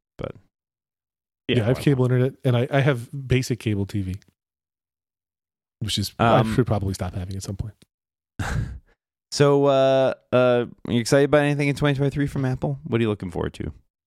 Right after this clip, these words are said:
Speaker 3: Oh, from Apple.
Speaker 1: Well, or for
Speaker 2: Who?
Speaker 1: anything technology related, I guess, if you
Speaker 2: Not
Speaker 1: want, but
Speaker 2: not
Speaker 1: that's
Speaker 2: familiar
Speaker 1: just
Speaker 2: with their work.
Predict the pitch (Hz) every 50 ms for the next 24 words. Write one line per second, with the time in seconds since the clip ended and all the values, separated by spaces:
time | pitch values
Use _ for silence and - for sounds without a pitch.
0 | _ _ _ _ - 127 113 - 110 95 90 113 120 - - - - - _ _
1 | _ _ _ _ _ - - 190 - - - 170 165 113 85 76 - 117 131 -
2 | 85 98 92 80 73 71 - 95 85 82 82 92 113 101 85 73 73 78 78 80
3 | 78 78 80 90 104 104 78 73 76 76 78 - - 87 85 82 - 82 80 -
4 | 160 82 87 - - 113 - 117 107 101 95 95 90 82 90 87 87 82 85 -